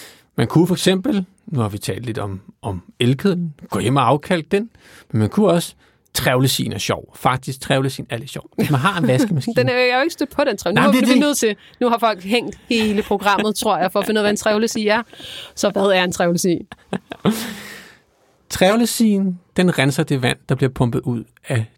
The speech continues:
Speaker 1: din vaskemaskine.
Speaker 2: Okay.
Speaker 1: Og der, der kan man ikke pumpe en femogtyve eller halvtreds øre igennem eller en hårnål. Så den renser simpelthen alt det vand, der løber ud af
Speaker 2: Ja.
Speaker 1: din vaskemaskine, som jo er beskidt, fordi tøjet er beskidt, når man vasker det.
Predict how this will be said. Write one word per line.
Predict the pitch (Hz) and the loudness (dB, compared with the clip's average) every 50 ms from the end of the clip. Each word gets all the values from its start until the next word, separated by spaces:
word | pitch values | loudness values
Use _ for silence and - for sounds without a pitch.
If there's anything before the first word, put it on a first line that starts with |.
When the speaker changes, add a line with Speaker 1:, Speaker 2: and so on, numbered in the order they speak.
| _ - | _ -6
Speaker 1:
din | 143 117 104 - | -4 -4 -2 -2
vaskemaskine. | - 90 - - - - - - - 139 - - _ _ _ _ _ _ | -2 -4 -4 -6 -8 -10 -10 -12 -12 -14 -14 -16 _ _ _ _ _ _
Speaker 2:
Okay. | - 180 - - - - _ _ _ _ _ _ _ _ | -6 -6 -6 -8 -12 -14 _ _ _ _ _ _ _ _
Speaker 1:
Og | - 117 127 - | -8 -6 0 0
der, | 160 | 0
der | 147 131 156 | 0 0 0
kan | - 175 160 | 2 4 4
man | 143 131 123 | 4 4 4
ikke | 127 127 - | 2 2 2
pumpe | 135 123 113 - | 2 2 2 2
en | 127 113 110 | 0 -2 -2
femogtyve | - - 110 117 117 - - 123 110 | -2 0 0 0 0 0 -2 -4 -2
eller | 131 131 110 | -2 -2 -2
halvtreds | 107 107 - - 104 101 - | -2 -2 -2 -4 -4 -2 -2
øre | - - | -4 -4
igennem | 120 - - - 113 | -4 -6 -6 -4 -4
eller | 104 101 | -2 -2
en | 101 | -2
hårnål. | 104 98 110 113 - - - | -2 -2 -2 -4 -4 -6 -2
Så | - - | -4 0
den | 139 - 196 180 165 - | 2 2 2 2 0 0
renser | - 147 156 - 208 | 0 0 2 2 0
simpelthen | 180 - - 143 - 131 131 131 | -2 -2 -6 -2 0 0 0 0
alt | - - - | -2 -4 -4
det | - 123 117 | -4 -4 -4
vand, | 107 - - - | -4 -6 -6 -8
der | 139 | -6
løber | 120 127 - - | -4 -4 -6 -6
ud | - 147 117 - _ _ _ - | -8 -8 -8 -8 _ _ _ -4
af | - 127 | 0 0
Speaker 2:
Ja. | 180 147 - | 0 0 0
Speaker 1:
din | 117 113 - - - - - _ - | -2 -2 -2 -6 -14 -20 -12 _ 0
vaskemaskine, | 170 165 - 196 165 - 175 170 156 | 0 2 2 0 2 2 2 0 2
som | - 143 139 | 2 0 0
jo | 127 | 0
er | 123 | 0
beskidt, | 104 - - - - 208 208 - - _ _ _ - - - - - | 0 0 0 2 2 2 2 2 -4 _ _ _ -20 -20 -20 -20 -4
fordi | - 151 139 143 151 139 113 135 - _ _ - - | -2 0 2 2 0 0 -2 -4 -12 _ _ -14 -2
tøjet | - 147 143 131 | 2 2 2 2
er | 113 | 2
beskidt, | 107 - - - 117 - | -2 -6 -10 -10 -10 -10
når | - - | -10 -12
man | - - - 104 | -12 -14 -14 -16
vasker | 110 110 - - 107 | -16 -16 -16 -16 -18
det. | - | -20